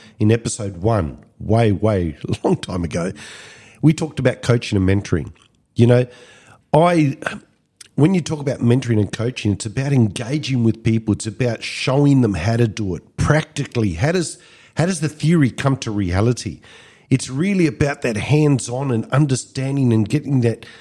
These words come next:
validation and credibility when you do something, when you're talking to someone, showing them how the result can be achieved.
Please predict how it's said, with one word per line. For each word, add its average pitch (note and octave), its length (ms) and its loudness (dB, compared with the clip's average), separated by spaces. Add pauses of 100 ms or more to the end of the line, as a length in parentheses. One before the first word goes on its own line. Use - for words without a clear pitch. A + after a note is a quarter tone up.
(500)
validation C#3 800 -2
and G#2+ 140 0
credibility B2+ 640 2
when B2 260 2
you D#3 100 4
do C3+ 260 -2
something, - 500 -6
when D3 140 6
you're D3+ 80 2
talking E3 400 -2
to C#3+ 60 4
someone, F2 440 -4 (460)
showing E3+ 480 0
them F2+ 200 2 (320)
how D#3+ 180 2
the D3 120 2
result B2+ 480 -2
can A#2+ 240 0
be G2+ 160 4
achieved. G2 560 -4